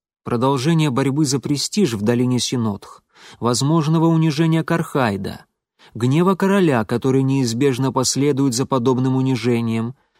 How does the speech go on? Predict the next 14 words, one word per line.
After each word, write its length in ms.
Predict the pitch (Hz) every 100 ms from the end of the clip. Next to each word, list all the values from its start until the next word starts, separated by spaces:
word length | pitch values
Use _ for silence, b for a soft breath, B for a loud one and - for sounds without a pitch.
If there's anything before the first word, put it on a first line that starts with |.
| b
и 140 | - 120
того, 260 | 127 139
что 200 | 139 -
гнев 360 | 120 135 151 135
короля 600 | 139 135 139 170 208 151 - _ _
правительство 680 | - 123 151 156 147 - 143
Кархайда 680 | 135 139 135 208 208 160 117
использует 600 | 113 - 170 170 139 160
в 60 | -
своих 380 | 151 156 160 -
интересах». 800 | 151 175 170 127 - - - - _ _ _ _ _
«Использует? 1120 | 113 104 - - 104 110 165 208 285 123 - - _ _ -
Но 180 | 131 110
как?» 560 | - 226 180 - -